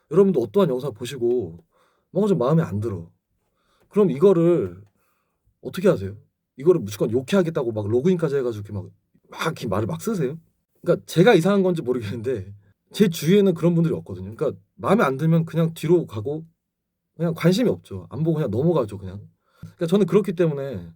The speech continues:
어차피 이 사람은 안 될 거다라고 생각을 하는 거지. 그러니까 저는 그냥 그렇게 지나가는 게 당연하다고 생각하거든요, 저는. 그런데 그거를 로그인까지 해가지고 들어와가지고 막,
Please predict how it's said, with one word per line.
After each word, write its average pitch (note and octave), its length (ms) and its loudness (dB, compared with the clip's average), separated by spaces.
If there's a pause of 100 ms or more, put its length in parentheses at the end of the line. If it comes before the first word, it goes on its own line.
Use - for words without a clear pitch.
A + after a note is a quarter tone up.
(160)
어차피 E3+ 340 -4
이 - 20 2
사람은 F#3+ 260 2
안 C3 120 -6
될 E3+ 100 0
거다라고 E3 280 0
생각을 E3+ 280 -2
하는 A3 140 -4
거지. G2 380 -6
그러니까 E3+ 120 -4
저는 F#3+ 380 2
그냥 F3 180 0
그렇게 D#3+ 220 -6 (120)
지나가는 D#3+ 420 -2
게 B2 220 -2 (380)
당연하다고 E3+ 380 2
생각하거든요, F3 540 -2
저는. G2 240 -10 (480)
그런데 A3 220 2
그거를 F3 460 4
로그인까지 E3+ 580 0
해가지고 C#3+ 460 -4
들어와가지고 A#2+ 640 -4
막, F2+ 220 -10